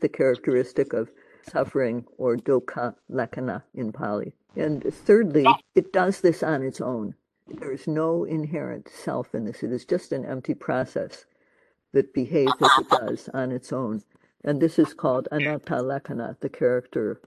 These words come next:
of having no inherent self. These three,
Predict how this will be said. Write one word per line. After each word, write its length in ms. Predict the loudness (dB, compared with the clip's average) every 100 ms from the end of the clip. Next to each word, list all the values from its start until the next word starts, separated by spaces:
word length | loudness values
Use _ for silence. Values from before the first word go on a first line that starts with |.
| _
of 280 | -8 -8 -10 _ _ _ _ -18 -16 -2
having 360 | 0 0 -2
no 340 | 2 4 4 0 -8
inherent 520 | -8 -6 -4 -4 -6 -8
self. 480 | -4 -4 -4 -14 _ _ -20 _ _ _ _ _ _ _ _ _ 2
These 460 | 4 4 -2 -16 -2
three, 320 | 2 4